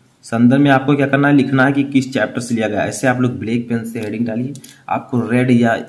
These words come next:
ये सब पेन इसके यूज नहीं करना है, ठीक है। Black का यूज कीजिए, सबसे अच्छा रहेगा। अब संदर्भ में आपको पाठ का नाम लिखना है, तो लिखिए प्रस्तुत श्लोक, प्रस्तुत श्लोक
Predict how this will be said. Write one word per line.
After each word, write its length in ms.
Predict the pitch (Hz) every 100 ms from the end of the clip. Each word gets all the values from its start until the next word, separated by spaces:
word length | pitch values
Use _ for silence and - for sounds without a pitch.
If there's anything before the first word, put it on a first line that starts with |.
| -
ये 100 | 110
सब 200 | 110 120
पेन 420 | 120 117 117 - -
इसके 280 | 120 - 120
यूज 340 | 117 113 113
नहीं 240 | 104 101 120
करना 260 | 85 85
है, 80 | 85
ठीक 120 | 120
है। 140 | 127 95
Black 340 | 110 120 -
का 60 | 117
यूज 260 | 117 120
कीजिए, 260 | - 120 135
सबसे 360 | 107 80 -
अच्छा 180 | 95 -
रहेगा। 180 | 82 78 - - - -
अब 60 | 151
संदर्भ 380 | 160 156 170
में 100 | 190
आपको 260 | 170 160 175
पाठ 360 | 160 123 139 139
का 60 |
नाम 240 | 131 110 110
लिखना 200 | 117 120
है, 60 |
तो 60 | 139
लिखिए 220 | 139 160
प्रस्तुत 520 | 143 143 - 165 160
श्लोक, 460 | 123 113 107 104 - _ _ _ _ _ _ _ _ _ _ _ _ _ _ _ _ _ _ _ -
प्रस्तुत 520 | 117 104 - - 127 127 - _ _ _ _ _ _ _ _ _ _ _ _ _ _ _ _ _ _ 120
श्लोक 520 | 120 - 110 120 120